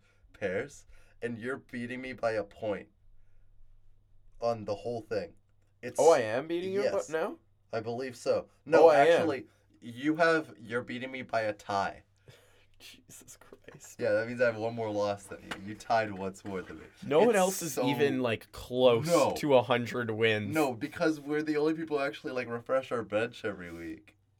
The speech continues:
Speaker 2: Yeah.
Speaker 1: That's bad.
Speaker 2: I was really happy with m-, my team,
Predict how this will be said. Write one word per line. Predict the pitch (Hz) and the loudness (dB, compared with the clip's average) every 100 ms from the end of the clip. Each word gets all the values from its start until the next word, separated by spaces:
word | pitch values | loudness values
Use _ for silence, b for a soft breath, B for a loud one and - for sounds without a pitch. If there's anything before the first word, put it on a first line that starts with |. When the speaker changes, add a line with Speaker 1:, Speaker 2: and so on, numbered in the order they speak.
| _ _ _ _ _ - | _ _ _ _ _ -2
Speaker 2:
Yeah. | 123 120 113 113 - _ _ _ _ _ | 4 6 6 2 -10 _ _ _ _ _
Speaker 1:
That's | - - | -20 -8
bad. | 104 117 101 113 | -2 0 0 6
Speaker 2:
I | 143 | 8
was | 208 143 | 8 6
really | 117 127 127 | 2 4 4
happy | 117 107 107 104 | 2 2 2 0
with | 101 - | -6 -6
m-, | 85 | -14
my | - 107 101 | -8 -4 -4
team, | - - 92 76 | -4 -8 -10 -10